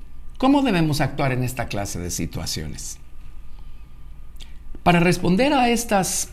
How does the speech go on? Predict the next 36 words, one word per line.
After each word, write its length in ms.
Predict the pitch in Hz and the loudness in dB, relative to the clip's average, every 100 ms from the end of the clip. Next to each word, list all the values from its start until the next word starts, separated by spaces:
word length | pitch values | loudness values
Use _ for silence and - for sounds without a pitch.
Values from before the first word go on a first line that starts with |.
| - | 4
preguntas, 960 | 127 117 185 277 - 92 64 - - | 6 6 6 4 2 -2 -2 -6 -4
lo 180 | 107 104 | -2 -2
que 80 | 107 | -2
voy 200 | 98 113 | -2 0
a 40 | |
hacer 240 | 107 - 202 | 0 0 0
es 400 | 127 - - - - - - | 0 -2 -6 -8 -10 -8 -4
leer 260 | - 120 156 | 2 6 6
algunos 380 | 160 135 175 165 | 6 4 2 2
de 80 | 156 | 2
los 160 | 131 | 2
versículos 720 | 120 110 175 170 190 139 - | 2 0 -2 -2 -2 -2 0
más, 500 | 135 131 143 151 - | 2 2 2 -2 -2
eh, 240 | 147 107 92 - - - - - - | -2 -2 -4 -8 -10 -10 -12 -12 -4
eh, 360 | 123 107 92 - | -2 0 -2 -4
significativos 1200 | - 180 143 143 131 143 - 117 - 220 202 - | 2 8 10 10 8 4 2 0 0 0 0 0
en 80 | 123 | 0
relación 420 | 110 104 - 131 | 2 0 2 2
a 100 | 120 | 2
este 220 | 117 - | 0 -2
tema. 420 | 113 - 98 76 - - - - - - | -2 -2 -2 -4 -6 -6 -6 -6 -6 -4
Vamos 260 | - 123 139 | 2 4 4
a 80 | 143 | 6
ver 140 | 151 | 4
qué 100 | - | 4
nos 160 | 156 147 | 2 4
dice 280 | 160 131 139 | 4 4 2
la 180 | 127 | 2
palabra 400 | 123 107 98 101 | 2 2 0 0
de 100 | 104 | -2
Dios. 460 | 107 151 233 - - | 2 2 2 -2 -4
Y 80 | - | -4
por 160 | - 104 | -2 -2
supuesto, 480 | 123 185 202 165 | 0 0 0 2
desde 300 | 139 131 113 | 4 4 2
que 220 | - 113 | 0 -4